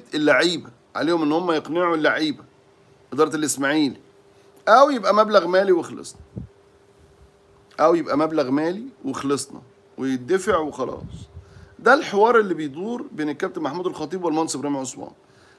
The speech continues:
طبعًا ال-، ال-، الدخول في التفاصيل المالية بشكل حازم مش موجود. ليه مش موجود؟ وبشكل ينهي الصفقة مش موجود.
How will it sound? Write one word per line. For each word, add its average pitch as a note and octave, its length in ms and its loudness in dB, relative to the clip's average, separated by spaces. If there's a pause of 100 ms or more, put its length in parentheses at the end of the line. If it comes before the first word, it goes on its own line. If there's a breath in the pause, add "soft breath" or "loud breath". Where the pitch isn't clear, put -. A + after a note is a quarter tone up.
(120)
طبعًا A#3+ 360 6 (120)
ال-، D#3+ 240 -6
ال-، D#3 220 -4
الدخول D3 400 -4
في F#3+ 60 -8
التفاصيل E3+ 540 -2
المالية D3 720 0 (540 soft breath)
بشكل D3 500 0
حازم G3+ 680 2 (140)
مش C#3 200 -6
موجود. C#3 420 -4 (600)
ليه D3 140 0
مش F3 200 -2
موجود؟ C3+ 440 -4 (640 loud breath)
وبشكل F3 480 0
ينهي G#3 240 0
الصفقة F#3 440 -2
مش D#3 200 -6
موجود. C3+ 460 -4